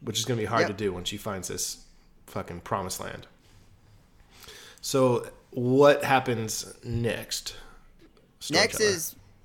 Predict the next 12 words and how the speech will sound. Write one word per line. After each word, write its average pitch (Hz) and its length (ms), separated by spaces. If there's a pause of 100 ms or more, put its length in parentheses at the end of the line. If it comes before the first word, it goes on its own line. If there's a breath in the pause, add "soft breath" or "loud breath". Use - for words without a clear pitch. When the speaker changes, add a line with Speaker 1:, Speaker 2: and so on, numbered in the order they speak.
Speaker 2:
basically, 175 640
this 151 300
is 156 480
the 139 120
part 139 460
where 127 680
everything 139 420
calms 110 440
for 110 160
a 107 80
while. 104 300
There, 120 160